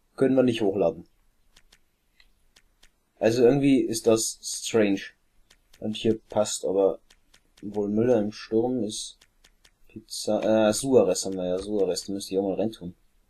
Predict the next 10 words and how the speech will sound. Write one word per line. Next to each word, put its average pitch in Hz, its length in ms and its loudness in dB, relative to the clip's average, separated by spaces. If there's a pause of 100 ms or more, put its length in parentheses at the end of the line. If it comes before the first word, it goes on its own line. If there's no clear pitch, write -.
(1040)
Ja, 98 140 -4 (500)
gegen 95 260 -14
Pizarro 95 520 0
müsste 95 240 -10
ich 98 80 -14
mal 90 200 -8
im 87 300 -8 (2250)
kompletten - 540 -2
Teammanagement, 104 760 -6
ne? 107 160 -6